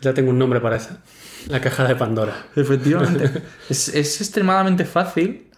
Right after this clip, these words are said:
Speaker 2: decirle que, eh, dada una serie de reglas, genere una inteligencia artificial, una red neuronal que lo mejore para este problema. Él es capaz de entender el problema.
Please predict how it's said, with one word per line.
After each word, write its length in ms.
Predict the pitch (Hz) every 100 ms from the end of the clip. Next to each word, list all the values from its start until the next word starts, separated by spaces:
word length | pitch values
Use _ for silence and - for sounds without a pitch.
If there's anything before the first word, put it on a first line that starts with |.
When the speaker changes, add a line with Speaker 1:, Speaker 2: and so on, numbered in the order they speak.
| - - _ _ _ _ 160
Speaker 2:
decirle 800 | 143 143 156 151 143 131 127 -
que, 500 | 135 123 117 - _ -
eh, 360 | 147 127 127 131
dada 280 | 143 151 160
una 140 | 160
serie 220 | 143 156
de 80 | 151
reglas, 440 | 151 180 180 240 -
genere 340 | - 135 151 139
una 120 | 131
inteligencia 340 | 135 147 160
artificial, 500 | 151 156 160 143 185
una 180 | 185 147
red 160 | 135 143
neuronal 600 | 151 147 147 165 214 208
que 280 | 151 131 147
lo 180 | 160 131
mejore 500 | 123 - 135 175 175
para 140 | 139
este 160 | 139 143
problema. 580 | 131 127 131 120 - - _
Él 120 | 143
es 60 | 151
capaz 240 | 220 185
de 60 | 151
entender 320 | 135 131 127
el 120 | 127
problema. 580 | 127 127 131 202 175 -